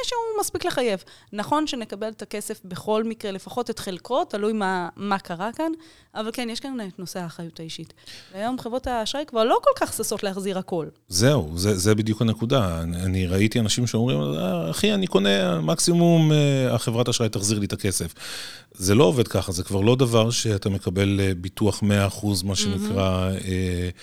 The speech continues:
Speaker 2: ביטוח מקיף לכל הפעילות שלנו באונליין. זה, זה לא עובד בצורה כזו.
Speaker 1: ובכל מקרה זה נורא מציק.
Speaker 2: כן.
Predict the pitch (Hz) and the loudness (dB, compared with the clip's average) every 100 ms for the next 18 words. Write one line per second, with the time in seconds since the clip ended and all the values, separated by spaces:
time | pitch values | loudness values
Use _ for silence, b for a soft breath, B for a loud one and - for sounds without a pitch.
0 | B B - 101 127 - 117 - 123 117 | B B -6 4 4 4 2 2 0 2
1 | 123 110 113 101 107 107 101 101 98 95 | 4 4 4 4 4 4 4 4 4 2
2 | 85 78 87 104 104 110 92 104 143 110 | -2 -4 -8 -4 -2 0 0 4 4 2
3 | 95 85 85 90 78 82 _ _ 233 240 | -2 -4 -6 -8 -10 -12 _ _ -4 -2
4 | 233 277 320 220 196 202 214 214 208 - | 0 -2 -2 -4 -4 -6 -6 -8 -10 -12
5 | _ _ _ _ - 117 | _ _ _ _ -2 0